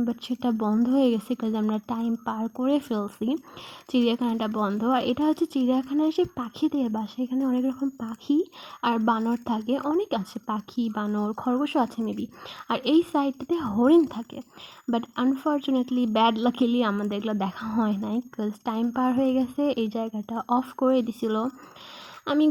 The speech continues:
ঘুরে ঘুরে যতটুকু পারছি দেখছি, তার মধ্যে এই গাছটা আমার অনেক ভালো লাগছিল, ওই জন্য ভিডিও করে রাখছি। এখানে finally আমার আম্মুর হাতে একটু টাইম আসলো, জন্য সে আমাকে এই ছোট্ট একটা ক্লিপ ভিডিও করে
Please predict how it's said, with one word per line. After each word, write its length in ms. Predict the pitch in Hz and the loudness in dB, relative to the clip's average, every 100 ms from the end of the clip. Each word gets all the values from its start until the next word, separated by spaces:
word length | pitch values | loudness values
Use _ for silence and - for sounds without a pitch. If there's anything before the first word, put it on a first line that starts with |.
| 254 | 4
ঘুরে 200 | 269 269 | 4 4
ঘুরে 200 | 277 269 285 302 - 269 | 4 4 4 0 0 0
যতটুকু 400 | 262 254 269 262 254 | 2 0 -2 -2 -2
পারছি 260 | 233 226 254 220 | -2 -2 -2 0
দেখছি, 300 | 214 - 240 233 | -2 -4 -6 -2
তার 120 | 247 | -2
মধ্যে 180 | 240 262 262 | 2 2 2
এই 40 | 240 | 2
গাছটা 300 | 208 214 - | -2 -2 -4
আমার 120 | 233 220 | -2 0
অনেক 160 | 214 254 262 | 0 2 2
ভালো 160 | 240 214 208 | 2 2 0
লাগছিল, 280 | 208 - 233 | -4 -6 -4
ওই 40 | 226 | -2
জন্য 100 | 220 220 | -2 -2
ভিডিও 160 | 214 202 214 | 0 0 -2
করে 140 | 214 233 | -6 -8
রাখছি। 220 | - - 240 - - - - - - | -12 -12 -14 -14 -20 -20 -16 -16 -8
এখানে 180 | 285 320 339 | 2 4 6
finally 540 | 311 311 294 330 349 359 349 | 6 6 6 4 4 4 4
আমার 160 | 285 269 247 | 6 4 4
আম্মুর 240 | 233 240 | 4 4
হাতে 160 | 240 233 233 | 2 0 -2
একটু 120 | 247 226 | -2 0
টাইম 200 | 208 214 226 | 0 2 0
আসলো, 260 | 233 - 240 233 | -2 0 0 2
জন্য 160 | 214 214 220 | 2 0 -2
সে 80 | - 233 | -2 -2
আমাকে 220 | 220 214 233 302 | -2 -4 -4 0
এই 60 | 320 - | 0 0
ছোট্ট 240 | 233 - 240 | -4 -4 -8
একটা 140 | - 254 254 | -4 -4 -2
ক্লিপ 200 | 220 220 220 | -2 -2 0
ভিডিও 220 | 208 214 214 | 2 2 2
করে 160 | 214 | -2